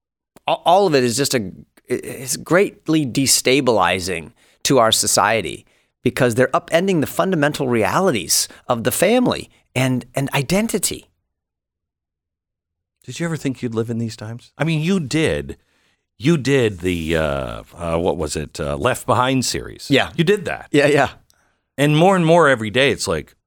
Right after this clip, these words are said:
Speaker 2: "Mm, maybe Jesus is coming."
Speaker 1: <laughs> Uh,
Speaker 2: I mean, it seems like, did you think that your life would, would live in a time like this? I'm not saying it's the end times, but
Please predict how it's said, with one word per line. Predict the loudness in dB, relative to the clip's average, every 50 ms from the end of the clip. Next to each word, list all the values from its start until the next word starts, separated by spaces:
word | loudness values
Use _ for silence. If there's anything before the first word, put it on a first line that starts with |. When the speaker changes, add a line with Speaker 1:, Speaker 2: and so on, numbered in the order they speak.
| -10
Speaker 2:
"Mm, | -6 -4 -2 0
maybe | 0 2 0 0 0 -2
Jesus | -2 -2 -2 -2 -2 -4 -8 -10
is | -12 -14 -14 -12
coming." | -10 -10 -10 -12 -14 -18 -10 -6
Speaker 1:
<laughs> | -4 0
Uh, | 0 2 2 2
Speaker 2:
I | 2 2
mean, | 4 4 4 4 4
it | 2 0 0 0
seems | 0 0 0 0 0 0 0 0 0 -2 -2 -2 -4 -4 -2
like, | 0 0 0 0 0 -4 -12 -20 -20 -20 -20 -18 -8 -2
did | -2 -2 0
you | 0 -2 -2
think | 0 -2 -2 -2 -2 -2
that | -2 -2 -2 -4 -12 _ _ -20 _ _ _ _ _ _ _ _ _ _ _ _
your | -4 0 4 6 6 6
life | 4 4 2 2 0 0 -2 -2 0
would, | 2 2 2 2 -2 -8 -14 -14 -16 -18
would | -10 -4 0 0 0 0 0 -2
live | 0 2 2 4 4 2
in | 0 0
a | -2
time | -4 -4 -4 0 2 2 2 4 4
like | 2 2 0 -2 -4
this? | -4 0 0 0 2 0
I'm | 0 -2
not | -2 -2 0
saying | 0 0 0 0
it's | -2 -4 -2
the | 0 0
end | 2 2 2 0 -2
times, | -4 -8 -10 -10 -12 -10 -4
but | -2 -2 -2 -2